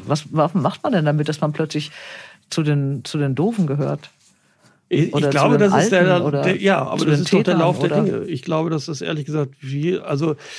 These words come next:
Speaker 2: ich habe mich tatsächlich mit meinem Vater nie über das Thema, äh, Drittes Reich und so, also der, wie gesagt, Jahrgang zwanzig, der war voll im, äh, Zweiten Weltkrieg, also, äh, wir haben da nie drüber geredet,
Speaker 1: Mhm.
Speaker 2: sozusagen.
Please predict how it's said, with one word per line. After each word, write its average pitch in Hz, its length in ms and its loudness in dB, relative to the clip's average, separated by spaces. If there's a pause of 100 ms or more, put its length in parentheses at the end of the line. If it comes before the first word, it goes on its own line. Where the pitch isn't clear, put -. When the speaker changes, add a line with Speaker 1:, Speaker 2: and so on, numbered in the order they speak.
(400)
Speaker 2:
ich 208 160 4
habe 233 120 4
mich 220 100 4
tatsächlich 208 360 4
mit 190 120 6
meinem 180 200 2
Vater 185 320 4
nie 185 340 2
über 190 480 0
das 156 340 -6
Thema, 175 460 2
äh, 95 260 -2
Drittes 156 400 -4
Reich 175 220 2
und 160 80 -2
so, 170 60 -2
also 156 140 -2
der, 156 220 -2
wie 151 80 -4
gesagt, 165 240 0
Jahrgang 156 300 0
zwanzig, 170 320 -2
der 160 160 -2
war 151 120 -2
voll 165 180 -4
im, 156 380 -2
äh, 147 120 -4
Zweiten 160 340 -4
Weltkrieg, 160 480 -4
also, 156 480 -2
äh, 85 340 -2 (680)
wir 170 480 0
haben 180 100 0
da 180 100 2
nie 190 120 2
drüber 180 260 2
geredet, 160 380 0 (120)
Speaker 1:
Mhm. 175 120 -4
Speaker 2:
sozusagen. 135 340 0